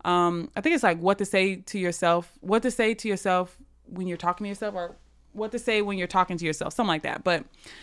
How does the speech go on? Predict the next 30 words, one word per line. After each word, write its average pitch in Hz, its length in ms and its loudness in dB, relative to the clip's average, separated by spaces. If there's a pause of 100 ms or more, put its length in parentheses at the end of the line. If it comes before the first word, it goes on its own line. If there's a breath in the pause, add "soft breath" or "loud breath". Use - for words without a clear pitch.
(200 loud breath)
um, 185 520 2 (180)
we 214 260 0
have 220 260 4
these 202 200 -6
patterns 202 400 4
that 180 160 2
we 180 120 -2
have, 180 600 2 (720)
um, 175 360 0
from 175 440 -4
childhood. 190 760 2
And 196 100 0
a 185 60 0
lot 196 200 4
of 208 60 -2
the 202 60 0
times 202 320 -2
when 185 140 -2
you 185 100 -2
have 202 300 0
something 190 340 -4
that 175 160 -6
you're 165 80 -4
going 180 320 0
through, 262 440 2 (360 loud breath)
you 202 160 0
don't 254 300 4
think 220 340 -2 (200)
of 190 180 6
the 185 220 2